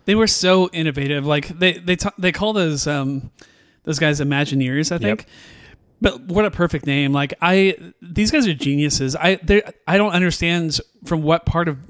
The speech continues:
Speaker 1: your brain you can even come up with the ideas that they did.
Speaker 2: Yeah.
Speaker 1: They, they took a tree, cut off all the, like, leaves and all, uh, ex-, external branches and all that kind of stuff, the little, the little tiny branches, and, and <laughs> pl-,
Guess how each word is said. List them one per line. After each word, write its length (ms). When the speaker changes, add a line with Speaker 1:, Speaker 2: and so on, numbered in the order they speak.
Speaker 1:
your 160
brain 380
you 80
can 120
even 180
come 240
up 160
with 120
the 140
ideas 260
that 120
they 100
did. 240
Speaker 2:
Yeah. 80
Speaker 1:
They, 100
they 140
took 200
a 40
tree, 640
cut 160
off 160
all 140
the, 360
like, 320
leaves 460
and 60
all, 180
uh, 140
ex-, 400
external 360
branches 420
and 60
all 100
that 140
kind 120
of 60
stuff, 180
the 80
little, 300
the 180
little 200
tiny 240
branches, 460
and, 320
and 320
<laughs> 0
pl-, 140